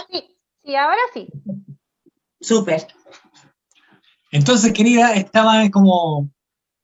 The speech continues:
Speaker 3: había como un cierto, eh, naufragio con las personas que no comían gluten.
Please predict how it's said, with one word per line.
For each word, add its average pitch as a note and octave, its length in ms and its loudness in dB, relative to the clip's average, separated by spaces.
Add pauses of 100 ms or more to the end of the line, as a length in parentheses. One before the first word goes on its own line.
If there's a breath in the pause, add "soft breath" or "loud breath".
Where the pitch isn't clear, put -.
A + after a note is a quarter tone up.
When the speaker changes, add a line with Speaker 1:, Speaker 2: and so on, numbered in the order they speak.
(1160)
Speaker 3:
había G3+ 320 0
como A3 360 4
un G#3+ 540 2
cierto, G3 560 2
eh, D#3+ 380 -4 (100)
naufragio F#3+ 920 0
con D3 160 -2
las D3 140 -4
personas D#3 480 -6
que D#3 160 -4
no E3+ 180 0
comían F3 440 -6
gluten. G3 440 2